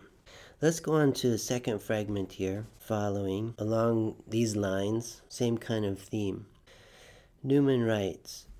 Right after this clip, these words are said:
"Nothing is more certain in matter of fact than that some men, male or female, do feel themselves called to high duties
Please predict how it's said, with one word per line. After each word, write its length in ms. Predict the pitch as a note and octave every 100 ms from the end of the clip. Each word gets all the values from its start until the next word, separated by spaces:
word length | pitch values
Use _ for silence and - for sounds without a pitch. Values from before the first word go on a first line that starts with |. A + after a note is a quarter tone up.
| -
"Nothing 380 | C3+ G3 A3+ A#3
is 160 | D#3 B2
more 220 | B2 A#2+
certain 360 | - B2+ -
in 160 | A2 G#2
matter 340 | G#2 A2 A#2
of 120 | A#2 A2+
fact 640 | G2+ F#2 F#2 - - - - - _ _
than 200 | B2+ B2+
that 200 | B2 A#2
some 380 | - D#3 F#3 F#3+
men, 440 | B2 G#2+ A2+ C#3 C#3 _ _ _ _
male 240 | A2 G#2 A2
or 60 | G#2+
female, 500 | - F2+ F2+ F#2 B2 - _ - - - - -
do 200 | A#2+ F#3
feel 300 | F#3 D#3 C#3
themselves 560 | C#3 C3+ - B2+ A#2+
called 460 | - - B2 A#2+ B2
to 140 | B2 A#2
high 320 | - B2+ B2+
duties 540 | A2+ A#2 A2+ A#2+ A#2